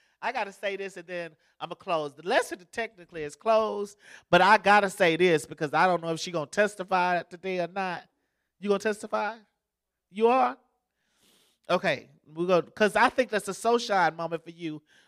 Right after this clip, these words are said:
whether you know it or not, because your response was, uh, put you in a so shine moment. And so, Cheryl, come on, come on up, Cheryl. You wanna testify from there?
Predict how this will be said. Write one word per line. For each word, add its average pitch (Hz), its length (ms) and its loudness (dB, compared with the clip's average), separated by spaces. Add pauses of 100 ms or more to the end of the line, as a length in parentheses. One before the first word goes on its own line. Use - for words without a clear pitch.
(100)
whether 180 200 4
you 185 100 -6
know 202 180 4
it 185 60 8
or 165 80 0
not, 165 180 0
because 165 280 -4
your 240 160 4
response 240 680 2
was, 143 720 -8 (840)
uh, 147 420 2 (200)
put 240 280 0
you 226 120 0
in 165 100 0
a 156 40 -10
so 180 260 0
shine 151 400 -4
moment. 143 380 -14 (720)
And 175 140 -6
so, 151 640 0
Cheryl, 349 380 -2
come 311 200 0
on, 180 240 -4
come 233 140 -14
on 190 80 -2
up, 165 100 -4
Cheryl. 139 400 -12 (800)
You 190 100 -16
wanna 190 100 0
testify 202 400 -2
from 180 140 -8
there? 208 340 -2